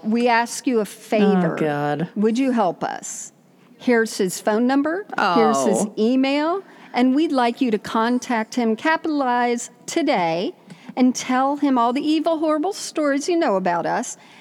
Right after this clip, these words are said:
Speaker 1: And he also lives in this area.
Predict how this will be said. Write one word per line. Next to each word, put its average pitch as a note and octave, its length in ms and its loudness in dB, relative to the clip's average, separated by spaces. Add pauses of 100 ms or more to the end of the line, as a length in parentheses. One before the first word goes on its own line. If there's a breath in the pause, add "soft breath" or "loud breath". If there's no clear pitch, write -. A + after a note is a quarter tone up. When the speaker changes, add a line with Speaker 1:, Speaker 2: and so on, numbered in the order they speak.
(140 loud breath)
Speaker 1:
And B3 440 2
he B3+ 160 -2
also B3 420 0
lives A#3+ 500 0
in F#3+ 320 2
this B3 460 -2 (240)
area. C4+ 640 -2